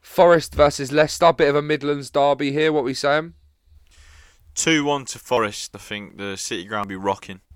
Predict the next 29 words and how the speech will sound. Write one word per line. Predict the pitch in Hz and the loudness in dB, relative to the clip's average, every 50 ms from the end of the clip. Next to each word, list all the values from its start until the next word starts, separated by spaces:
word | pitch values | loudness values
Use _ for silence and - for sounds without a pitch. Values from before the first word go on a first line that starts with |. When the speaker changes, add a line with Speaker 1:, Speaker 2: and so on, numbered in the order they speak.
| - - - - - _ _ _ _ _ _ _ _ _ _ _ _ - - - | -20 -20 -20 -20 -20 _ _ _ _ _ _ _ _ _ _ _ _ -20 -18 -12
Speaker 1:
Ooh, | - 127 147 139 113 | -8 -6 -4 -2 0
that's, | 120 123 120 - - _ _ - | 0 0 -2 -4 -12 _ _ -12
that's | - 80 95 160 - - | -8 -6 -4 -4 -4 -6
a | 104 | -8
big | 92 - - 139 143 135 107 | -8 -6 -4 -2 -2 -2 -2
result, | 110 110 98 110 110 104 98 | -2 -4 0 0 0 0 0
that. | 107 107 101 - - - - - - | 0 -2 -2 -2 -6 -12 -20 -8 -2
I'm | 120 | 0
gonna | 131 143 | 2 4
go | 143 139 135 135 | 4 6 6 4
one | 131 131 139 135 127 127 | 4 4 4 4 4 4
all | 120 110 107 98 - _ - | 4 2 2 0 -2 _ -12
in | - 104 107 | -8 -6 -4
this | 107 104 - - | -4 -6 -4 -2
game. | - 110 110 110 110 | -2 0 0 0 0
I | 107 | -2
think | 104 - 117 104 | -2 -2 -4 -4
it | 107 107 | -4 -4
is, | 107 104 101 | -4 -4 -6
it'll | 98 98 107 | -6 -6 -2
be | 113 107 | -2 -2
a | 107 | -2
close | - - 123 113 107 - | 0 2 2 2 0 0
game, | - 117 107 107 101 98 98 - _ _ _ _ _ _ - | 0 0 0 0 0 -2 -6 -12 _ _ _ _ _ _ -4
uh, | 95 98 95 90 92 | -2 0 0 0 -2
a | 98 | -4
measly | 104 104 104 98 87 90 98 | -4 -4 -4 -4 -4 -4 -4
one | 98 98 98 101 110 | -2 0 0 0 0
all. | 113 120 120 | 0 0 -2